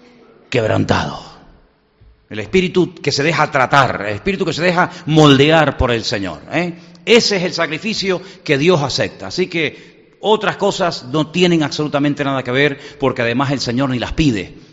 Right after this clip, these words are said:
¿eh? "Quebrántate espiritualmente hablando". Dice la Biblia, hay otro versículo muy bonito, no lo tengo aquí, pero lo recuerdo, que dice que Dios habita en la altura y en la santidad. ¿Lo habéis leído ese versículo? Está en Isaías, tremendo. "Dios habita en la altura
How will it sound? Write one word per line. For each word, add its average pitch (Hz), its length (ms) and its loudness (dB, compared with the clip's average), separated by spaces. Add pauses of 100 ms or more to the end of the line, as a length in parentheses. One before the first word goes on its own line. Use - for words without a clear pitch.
(120)
¿eh? 135 220 -6
"Quebrántate 123 720 0
espiritualmente 120 720 -4
hablando". 104 240 -6
Dice 123 180 -6
la 127 80 -2
Biblia, 143 420 -2 (260)
hay 123 100 -8
otro 131 320 -6
versículo 127 420 -4
muy 147 140 2
bonito, 135 680 -2
no 107 120 -8
lo 120 80 -6
tengo 127 200 -4
aquí, 135 180 -6
pero 120 260 -4 (360)
lo 110 80 -4
recuerdo, 135 480 -2
que 127 80 0
dice 131 320 -2
que 127 180 -4
Dios 147 300 -4
habita 165 300 -2
en 143 80 0
la 131 60 2
altura 196 480 0
y 170 80 0
en 151 80 -2
la 143 100 -2
santidad. 151 1000 0
¿Lo 107 80 -6
habéis 143 160 0
leído 160 220 0
ese 151 120 -4
versículo? 156 360 -4
Está 143 100 -4
en 143 60 0
Isaías, 143 480 -2 (240)
tremendo. 127 500 2 (240)
"Dios 160 340 0
habita 185 300 0
en 170 80 0
la 160 80 2
altura 269 680 4